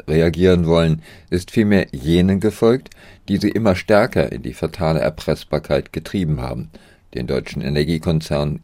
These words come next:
E.ON und R W E. Diese beiden Monopolisten auf dem deutschen Gasmarkt hatten, so weist Kempfert nach,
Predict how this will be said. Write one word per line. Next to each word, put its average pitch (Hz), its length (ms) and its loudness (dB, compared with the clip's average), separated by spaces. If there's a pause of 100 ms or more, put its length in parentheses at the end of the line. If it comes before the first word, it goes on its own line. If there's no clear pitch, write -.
E.ON 71 400 -2
und 87 260 -4
R 64 180 -6
W 87 100 -2
E. - 260 -12 (400)
Diese 139 320 -2
beiden 85 360 2
Monopolisten 80 1000 -2
auf - 180 -4
dem 65 160 -6
deutschen 67 360 -4
Gasmarkt 69 640 -4 (260)
hatten, - 400 -4 (160)
so 71 320 0
weist 69 300 -2
Kempfert - 420 -2
nach, 87 300 -2